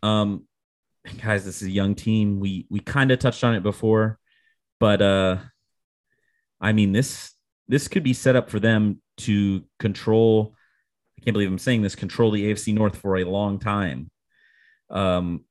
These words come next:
so I guess I'll, I'll just start off with the way that this defense has performed as of late. Uh, like, the middle of their defense, they've got, um,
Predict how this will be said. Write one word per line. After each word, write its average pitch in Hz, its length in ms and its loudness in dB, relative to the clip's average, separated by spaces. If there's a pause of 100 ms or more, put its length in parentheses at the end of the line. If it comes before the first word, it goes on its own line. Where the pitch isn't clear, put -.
(460)
so 101 500 0
I 104 140 -2
guess 131 220 0
I'll, 123 340 2
I'll 117 160 2
just 120 240 -2
start 113 260 2
off 107 240 0
with 98 320 0 (1160)
the 123 180 4
way 123 260 2
that 156 180 -4
this - 420 -4 (160)
defense 123 540 -2
has 101 280 -2
performed 117 960 -4
as 104 200 -4
of 90 140 -8
late. 117 360 -4 (1500)
Uh, 101 500 2 (960)
like, 117 180 0
the 120 100 0
middle 139 320 4
of 147 60 4
their 135 140 2
defense, 113 500 -4
they've 101 160 -4
got, 95 380 -2
um, 92 560 -2